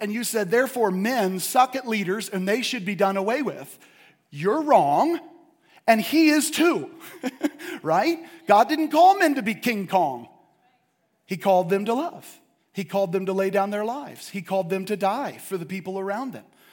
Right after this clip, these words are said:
See, this is what servant leadership looks like. I am a servant of King Jesus, and he told me to lead this way.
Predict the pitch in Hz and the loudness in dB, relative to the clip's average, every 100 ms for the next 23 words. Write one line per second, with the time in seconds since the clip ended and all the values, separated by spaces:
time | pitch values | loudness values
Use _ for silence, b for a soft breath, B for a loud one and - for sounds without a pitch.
0 | b b - 247 180 277 359 381 330 226 | b b -4 -4 -2 0 0 -2 -4 -2
1 | 208 190 - - - - 285 294 202 156 | -2 -2 -10 -12 -8 -4 -2 -2 -2 -6
2 | 135 - B B 202 202 190 156 180 170 | -6 -14 B B -4 -4 -4 -6 -6 -6
3 | 208 220 - 156 95 - - B B B | -6 -6 -6 -6 -8 -14 -20 B B B
4 | B 180 202 294 349 349 - 220 170 196 | B 2 4 6 6 2 0 -2 0 -4
5 | 233 160 - - 247 277 277 220 170 185 | -4 -8 -8 -2 0 0 0 -2 -4 -6
6 | 247 - B B 180 165 320 359 - 196 | -8 -10 B B -4 0 0 0 -2 -4
7 | 170 208 202 - 233 214 214 180 208 - | -2 -4 -6 -6 -6 -6 -6 -4 -4 -4
8 | 147 170 - | -8 -10 -10